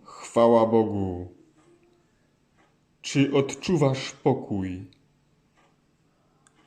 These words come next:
Tak. Skoro odczuwasz pokój, jakże więc to wszystko mogłoby pochodzić od szatana?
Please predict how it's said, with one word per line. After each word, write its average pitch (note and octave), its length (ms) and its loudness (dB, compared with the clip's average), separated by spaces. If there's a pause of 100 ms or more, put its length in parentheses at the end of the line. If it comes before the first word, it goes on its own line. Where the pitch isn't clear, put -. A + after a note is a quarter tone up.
(420)
Tak. A#2 420 -2 (3000)
Skoro D3+ 540 4
odczuwasz D3+ 560 2
pokój, A2+ 580 0 (120)
jakże C3 440 2
więc B2+ 260 0
to C3+ 80 -2
wszystko D#3+ 500 -2
mogłoby B2 640 2 (320)
pochodzić C3 460 2
od C3+ 140 0
szatana? A#2 720 -2